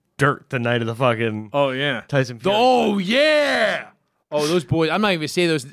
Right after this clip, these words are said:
Speaker 2: boys' name. Literally, holy shit, I forgot about. Not my friend Greg, who we mentioned on the last show. Uh,
Speaker 1: He wasn't one of 'em.
Speaker 2: He wasn't one of 'em. Two other, uh, uh, we'll say African-American gentlemen,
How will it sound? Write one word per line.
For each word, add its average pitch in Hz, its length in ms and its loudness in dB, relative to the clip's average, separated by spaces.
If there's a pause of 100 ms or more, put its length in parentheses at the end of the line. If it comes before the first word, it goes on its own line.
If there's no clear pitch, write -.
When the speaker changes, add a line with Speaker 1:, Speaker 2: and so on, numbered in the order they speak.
(160)
Speaker 2:
boys' 139 260 2
name. 131 180 -4 (320)
Literally, 233 1080 0 (300)
holy 175 520 -2
shit, 165 440 2
I 127 80 -4
forgot 147 280 0
about. 135 140 -6
Not 240 360 -2 (140)
my 180 200 -2
friend 196 320 -2
Greg, 175 280 -2
who 151 80 -10
we 165 120 -6
mentioned 160 360 -2
on 147 100 -2
the 143 40 -2
last 143 200 0
show. 123 260 -6 (600)
Uh, 151 260 -4
Speaker 1:
He 143 60 0
wasn't 196 220 0
one 220 80 0
of 196 80 -6
'em. 85 120 -8 (260)
Speaker 2:
He 185 180 -6
wasn't 202 300 2
one 214 80 0
of 165 80 -4
'em. 113 100 -14
Two 247 300 -2
other, 220 420 2
uh, 156 500 -2 (560)
uh, 131 220 -4
we'll 135 100 -4
say 135 200 -2
African-American 151 720 -2
gentlemen, 208 460 -2